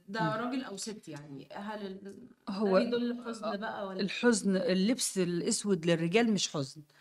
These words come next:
Speaker 1: مم.
Speaker 2: اللبس الأسود للرجال ده معناه ماليات.
Speaker 1: تمام.
Speaker 2: هيبقى راجل ثري كده
Speaker 1: ما شاء
Speaker 2: وغني.
Speaker 1: الله.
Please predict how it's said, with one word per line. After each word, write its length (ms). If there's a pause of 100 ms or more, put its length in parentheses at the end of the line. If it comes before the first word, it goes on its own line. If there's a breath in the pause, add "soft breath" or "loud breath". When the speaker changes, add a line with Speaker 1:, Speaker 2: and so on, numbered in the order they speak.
(200 loud breath)
Speaker 1:
مم. 180
Speaker 2:
اللبس 360
الأسود 460
للرجال 760 (120)
ده 180
معناه 400
ماليات. 840 (180)
Speaker 1:
تمام. 240 (340)
Speaker 2:
هيبقى 500
راجل 300
ثري 360
كده 260 (320)
Speaker 1:
ما 80
شاء 100
Speaker 2:
وغني. 260
Speaker 1:
الله. 120